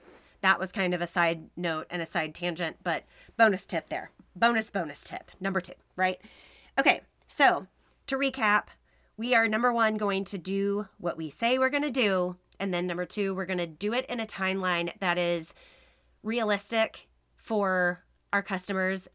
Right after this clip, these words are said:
and also ourselves. We're not going to burn ourselves out. We are in small business because it provides so much good for our customers, but also ourselves and our families. And so we don't wanna burn ourselves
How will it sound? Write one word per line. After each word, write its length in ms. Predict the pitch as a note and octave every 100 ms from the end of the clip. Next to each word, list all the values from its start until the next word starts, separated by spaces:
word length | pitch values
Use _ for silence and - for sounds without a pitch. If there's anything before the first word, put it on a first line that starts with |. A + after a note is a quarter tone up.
| -
and 200 | F3 F3
also 440 | - D#3+ - E3+
ourselves. 640 | E3+ D#3+ D3 C#3+ B2 - -
We're 120 | F3
not 240 | F3 E3+
going 300 | F#3 F3 F3+
to 120 | F3 F3+
burn 240 | F3 E3+
ourselves 380 | F3 - E3 E3+
out. 280 | - A#3 B3+ - - -
We 140 | G3+
are 120 | F#3 -
in 180 | B3
small 240 | C4 C4+ A3
business 400 | G3+ G3 F#3+ F3+
because 320 | F3+ G3 F3+
it 120 | F#3
provides 460 | - F#3+ F3 E3+ -
so 540 | - - B3 B3 B3 - - _ -
much 560 | G3 G#3 G3 G3 - - _ F3 E3
good 540 | G#3 G3 F#3+ F#3 F#3 - _ _ _ _
for 760 | - - G3+ F#3+ F#3 F3+ F3 -
our 80 | F#3+
customers, 560 | B3+ B3 C#4+ D4+ D4+
but 160 | - G3+
also 320 | G3 G3+ F#3+
ourselves 560 | - F3 - G#3+ A#3+ A3
and 160 | F#3+
our 80 | E3
families. 580 | E3 G#3+ A3+ B3+ C4 - - -
And 140 | - F#3
so 100 | G#3
we 80 | F#3
don't 220 | G3+ G#3+
wanna 160 | G#3
burn 180 | G3 F3+
ourselves 400 | F3+ F#3 E3+ E3+